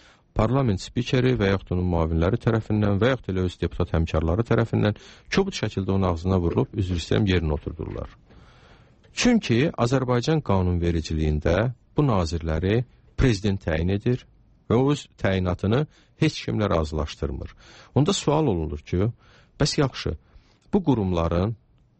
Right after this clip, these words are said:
demək, mən hamısını deyirəm, yəni, Daxili İşlər Nazirliyində, Milli Təhlükəsizlikdə, Müdafiə, bəs bunların fəaliyyətinə nəzarət edən qurum kimdir, hansıdır?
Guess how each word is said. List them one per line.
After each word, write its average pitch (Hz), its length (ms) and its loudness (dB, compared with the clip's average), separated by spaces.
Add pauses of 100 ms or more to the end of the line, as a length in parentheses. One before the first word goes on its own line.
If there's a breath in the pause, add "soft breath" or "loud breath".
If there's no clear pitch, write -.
(220)
demək, 90 320 0
mən 92 240 0
hamısını 90 540 0
deyirəm, 69 320 -10
yəni, - 240 -10 (1300)
Daxili 92 280 2
İşlər 120 240 0
Nazirliyində, 107 720 0 (340)
Milli 82 160 2
Təhlükəsizlikdə, 78 800 -2
Müdafiə, 80 400 0 (600 loud breath)
bəs - 140 2
bunların 202 320 2
fəaliyyətinə 139 520 0
nəzarət 120 560 0
edən 113 240 0
qurum 107 380 2 (220)
kimdir, 98 500 0
hansıdır? 92 500 -2